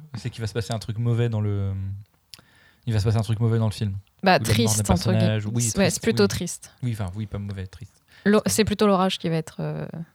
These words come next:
Speaker 2: vraiment, euh, négatif.
Speaker 1: Hmm.
Speaker 2: Enfin, dans certains cas, pas tout le temps. Mais c'est surtout l'orage qui annonce la mort, après, l'orage est toujours couplé à la pluie, donc tu peux voir les deux ensemble.
Speaker 1: Comment ça, il est toujours couplé à la pluie ? Non, tu vois ça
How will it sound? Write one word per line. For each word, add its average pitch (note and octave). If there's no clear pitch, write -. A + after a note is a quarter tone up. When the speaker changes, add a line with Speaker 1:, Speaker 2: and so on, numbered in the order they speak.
Speaker 2:
vraiment, F3
euh, -
négatif. E3+
Speaker 1:
Hmm. A#2
Speaker 2:
Enfin, F3
dans F3+
certains E3
cas, E3+
pas E3+
tout -
le -
temps. F3
Mais G3
c'est F3+
surtout F3+
l'orage F#3+
qui -
annonce F3
la E3+
mort, F#3+
après, G#3
l'orage G#3
est F#3+
toujours G3
couplé F#3
à F3+
la F3
pluie, F#3
donc E3
tu -
peux E3
voir D#3+
les D#3
deux E3
ensemble. F3+
Speaker 1:
Comment G#2+
ça, A2
il G#2+
est G2
toujours F#2+
couplé G2+
à F#2+
la F#2+
pluie ? -
Non, D#3
tu C3
vois G2+
ça F#2